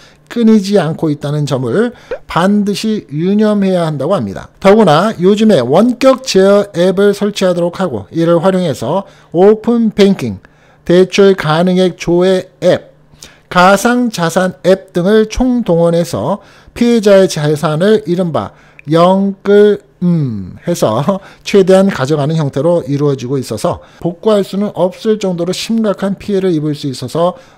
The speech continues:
더 각별히 주의가 요구된다고 합니다. 피해자가 보유한 모든 이 예금, 세이빙, 체킹, 뭐 적금,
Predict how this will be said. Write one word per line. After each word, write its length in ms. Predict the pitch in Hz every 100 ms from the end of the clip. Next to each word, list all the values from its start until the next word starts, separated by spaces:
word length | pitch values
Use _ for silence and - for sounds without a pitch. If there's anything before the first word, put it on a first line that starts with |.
| -
더 320 | 143 156 151
각별히 600 | - 123 _ 131 120 165
주의가 520 | - 123 117 143 131 - 147
요구된다고 480 | 156 147 107 98
합니다. 400 | 85 80 67 - - _ -
피해자가 840 | - 262 285 240 160 131 165 90 - -
보유한 600 | 180 196 214 233 226 151
모든 760 | 175 208 220 214 233 240 233
이 360 | 160 180 180 160
예금, 440 | 165 226 196 107 78 -
세이빙, 720 | - 175 180 185 190 185 185
체킹, 760 | - 185 - - 185 180 185 -
뭐 160 | 160
적금, 800 | 151 160 170 - 175 180 185 190